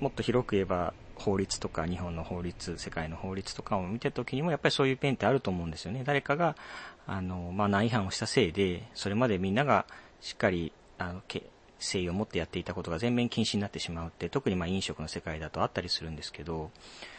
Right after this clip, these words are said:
やっぱそういうことが起きないように、なるべくこう、みんなでコミュニケーションを取りながら、えー、ルールを作らなくてもやってい-、いけるような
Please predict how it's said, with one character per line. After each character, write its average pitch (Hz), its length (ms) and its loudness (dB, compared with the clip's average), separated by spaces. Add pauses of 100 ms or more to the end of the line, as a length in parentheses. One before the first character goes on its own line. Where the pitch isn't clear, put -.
(200)
や - 60 -2
っ - 20 -4
ぱ 156 60 0
そ 156 200 2
う 156 60 4
い 160 960 4
う 156 40 -4
こ - 160 -12
と 143 120 0
が 104 480 10
起 - 80 -6
き 117 40 2
な 113 120 6
い 101 120 2
よ 101 160 0
う 98 60 -2
に、 110 420 2 (560)
な 139 60 -4
る 135 40 -4
べ 139 120 2
く - 100 -10
こ 117 440 4
う、 - 40 -4
み 113 80 4
ん 107 40 2
な 101 120 0
で 87 260 -2 (200)
コ - 100 -8
ミ 92 60 -2
ュ 90 40 0
ニ 92 60 -4
ケ 101 140 2
ー - 20 2
シ - 120 0
ョ 80 40 -4
ン 82 40 -6
を 85 40 -8
取 90 200 -4
り 87 60 0
な 85 80 -2
が 82 80 -4
ら、 95 340 2 (680)
え 80 560 -4
ー、 95 40 -6
ル 104 120 0
ー 90 40 -6
ル 87 140 -4
を 80 180 -4 (960)
作 - 200 2
ら 170 80 10
な 135 100 6
く - 80 -8
て - 100 -4
も 76 200 -6 (500)
や 90 100 -2
っ - 20 -6
て - 160 -6
い-、 87 100 -6 (540)
い - 40 -14
け 95 140 -2
る 90 140 -4
よ 92 140 0
う 80 40 -4
な 90 200 -2